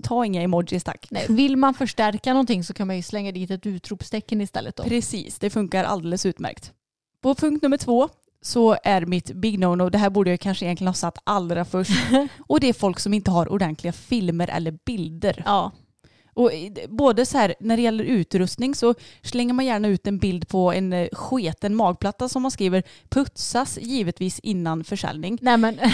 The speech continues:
Speaker 1: Ja, men putsa den innan du lägger ut den på bild då,
Speaker 2: Ja,
Speaker 1: för sjutton.
Speaker 2: om den nu ändå ska putsas innan den skickas.
Speaker 1: Ja, det, jag tycker det är jättemärkligt beteende verkligen.
Speaker 2: Ja.
Speaker 1: Eller typ ett sketet schabrak bara, nej men det, det, det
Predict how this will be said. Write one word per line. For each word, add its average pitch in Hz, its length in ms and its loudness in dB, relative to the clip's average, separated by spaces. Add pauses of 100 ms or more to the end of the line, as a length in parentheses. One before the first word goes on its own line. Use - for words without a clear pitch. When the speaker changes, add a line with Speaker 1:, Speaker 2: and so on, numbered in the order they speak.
(120)
Speaker 1:
Ja, 294 60 2
men 285 140 2
putsa - 640 -2
den 220 160 0
innan 190 560 -2
du 262 80 0
lägger 302 240 0
ut 220 140 0
den 240 100 -2
på 269 120 -4
bild 233 460 -6 (100)
då, - 100 -6
Speaker 2:
Ja, 240 120 4
Speaker 1:
för 196 80 2
sjutton. - 400 0
Speaker 2:
om 254 220 8
den 247 180 6
nu 226 80 6
ändå 214 240 2
ska 220 220 4
putsas 208 500 -4
innan 190 280 -2
den 185 100 -4
skickas. - 560 -6
Speaker 1:
Ja, 233 320 4
det, 226 160 2
jag 240 140 2
tycker 247 220 -4
det 226 60 0
är 220 120 2
jättemärkligt 220 960 -2
beteende 226 480 -4
verkligen. 214 360 -2
Speaker 2:
Ja. 233 340 2 (120)
Speaker 1:
Eller 226 260 4
typ 202 240 0
ett 190 180 -4
sketet - 360 -4
schabrak 202 500 2
bara, 180 120 -2
nej 262 160 0
men 285 180 2
det, 277 180 2
det, 269 200 -4 (280)
det 262 520 -4